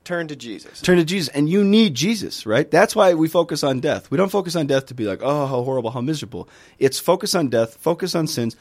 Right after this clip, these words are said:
Speaker 2: because it makes us realize that we need Jesus all the more. And this is a huge thing, because John Paul the Second said the twentieth century, the greatest evil of the twentieth century. Think about this. Holocaust, you know, concentration camp, all this different stuff. But he said the greatest evil is the loss of the sense of sin.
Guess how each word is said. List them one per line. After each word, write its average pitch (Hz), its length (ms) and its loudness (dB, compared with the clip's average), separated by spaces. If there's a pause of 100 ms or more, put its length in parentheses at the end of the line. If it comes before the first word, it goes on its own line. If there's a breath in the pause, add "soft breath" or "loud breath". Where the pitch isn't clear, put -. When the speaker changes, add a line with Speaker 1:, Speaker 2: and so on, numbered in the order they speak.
(260 soft breath)
Speaker 2:
because 123 320 2
it 117 120 2
makes 139 300 2
us 120 140 -4
realize 123 380 4
that 98 80 -6
we 90 120 -2
need 101 200 -2
Jesus 98 320 -10
all 87 120 -8
the 85 80 -12
more. 73 280 -10 (160)
And 110 140 -4
this 165 140 2
is 143 140 0
a 135 40 2
huge 156 500 -4
thing, 117 260 0
because 104 280 -6
John 143 260 -2
Paul 180 140 -4
the 135 80 -6
Second 110 360 -6 (340 soft breath)
said 107 280 -2
the 101 60 -8
twentieth 143 380 -2
century, 113 300 -4
the 98 100 -4
greatest 135 480 -2 (420 soft breath)
evil 104 360 2
of 92 80 -8
the 98 80 -10
twentieth 123 320 -6
century. 87 380 -12 (180)
Think 151 160 -2
about 104 240 -6
this. 73 200 -10
Holocaust, 135 760 0 (400 soft breath)
you - 100 -12
know, 85 100 -8
concentration 123 640 -4
camp, 92 200 -10
all 151 140 4
this 180 100 -8
different 107 300 -8
stuff. - 340 -8 (380 soft breath)
But 117 100 -2
he 131 100 0
said 131 160 -4
the 95 80 -6
greatest 120 380 -2
evil 110 240 -4
is 95 140 -8
the 92 100 -8
loss 92 380 -4
of 92 100 -16
the 90 80 -16
sense 85 320 -10
of - 180 -20
sin. 92 460 -8